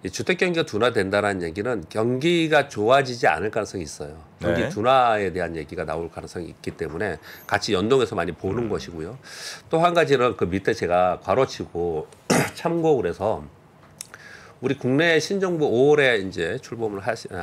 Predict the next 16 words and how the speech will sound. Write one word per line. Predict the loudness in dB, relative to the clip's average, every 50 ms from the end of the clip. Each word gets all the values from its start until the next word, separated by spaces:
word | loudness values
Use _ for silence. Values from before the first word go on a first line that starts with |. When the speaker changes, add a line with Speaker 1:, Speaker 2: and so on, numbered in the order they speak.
| -8
Speaker 1:
하시는데요. | -8 -8 -8 -6 -8 -6 -6 -8 -8 -8 -10 -10 -12 -12 -14 -16 -16 -14 -14 -14 -14 -16 -16
신정부의 | -12 -6 -2 0 0 2 2 0 2 2 2 4 4 4 4 4 2 2 2 2 2 4 4 4 2 2
향후 | 0 0 0 2 0 2
오 | 2 2 2
년간 | 2 2 2 4 4 4 4 4 2 0
이백오십만 | 0 2 2 2 2 2 0 0 0 0 0 2 2 2 2
가구 | 0 0 0 -2
공급 | -2 -2 -4 -4 -4 -2
계약을 | -2 0 0 0 -2 -4
한다라는 | -6 -6 -4 -4 -2 -2 -4 -4 -6 -8
발표를 | -10 -10 -12 -10 -8 -8 -6 -6 -8
지금 | -10 -10 -8
계속 | -6 -6 -2 0
내놓고 | 0 2 2 2 0 0 -2 -4
있지 | -4 -6 -8
않습니까? | -10 -10 -10 -14 -14 -10 -8 -8 -8